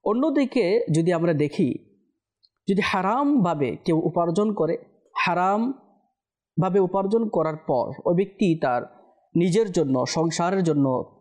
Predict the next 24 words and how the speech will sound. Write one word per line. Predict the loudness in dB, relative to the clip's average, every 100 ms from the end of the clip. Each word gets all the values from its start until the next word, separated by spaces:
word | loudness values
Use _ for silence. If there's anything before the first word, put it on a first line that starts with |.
| 0
এ, | 2 0 0
পরিবারের | 0 2 0 0 0
জন্য, | 0 0 0
ছেলে | 0 -2
সন্তানের | 0 -2 0 0 0
জন্য, | 0 0
স্ত্রীর | -2 0 0 0
জন্য | 0 0 -2
হারাম | -4 0 0 0 -2
উপার্জন | -2 0 0 0 0
করে | 0 -2
খাবার | -2 -2 -2 0
নিয়ে | 2 2
আসে, | 0 -2 -4 -8 -20 -20 -4
ওই | -2 0
খাবারটাও | 0 -2 -2 -2 -2 0
কিন্তু, | -2 0 2 0 -2 -14 -18 -4
আহ, | -2 -2 -2
পরিবারের | 0 2 2 0
মধ্যে | 0 0 0
বন্টন | -2 -2 -2
হয়, | 0 0 -2 -4 -10 _ _ _
সবাই | -8 -4 -2
খায়। | -2 -4